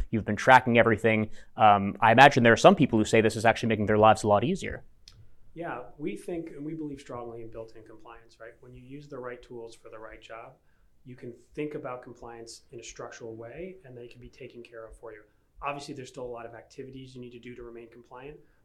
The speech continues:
Speaker 2: but when you build it into your process, when you build it into your workflow, you take that burden off the end user and you give them a tool that will allow them to do things the right way. It makes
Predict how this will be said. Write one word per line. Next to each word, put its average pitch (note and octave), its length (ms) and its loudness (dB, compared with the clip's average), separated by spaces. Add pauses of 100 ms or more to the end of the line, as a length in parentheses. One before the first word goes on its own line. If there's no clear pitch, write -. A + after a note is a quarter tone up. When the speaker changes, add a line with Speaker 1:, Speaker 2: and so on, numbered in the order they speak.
Speaker 2:
but C3 80 -20
when A#2+ 140 -14
you A#2+ 140 -16
build C3+ 240 -10
it C3+ 80 -10
into C3+ 200 -16
your B2 120 -20
process, C3 480 -20
when A#2+ 80 -20
you A#2 120 -18
build B2 220 -16
it B2 60 -14
into B2 180 -20
your A#2 80 -20
workflow, B2 360 -18
you - 500 -20
take D#3+ 220 -12
that D3 200 -10
burden B2 260 -10
off A#2 200 -16
the A#2 120 -16
end A2+ 160 -16
user C#3 380 -18
and A#2+ 120 -18
you A#2+ 60 -20
give C3 260 -16
them B2 140 -18
a A#2+ 40 -20
tool B2 340 -20
that B2 140 -20
will A#2 100 -18
allow A#2 220 -20
them A#2 180 -20
to A#2 80 -20
do A#2 60 -20
things A#2 240 -20
the A2+ 80 -20
right A2+ 280 -20
way. D#3 160 -18
It - 500 -20
makes D3+ 180 -10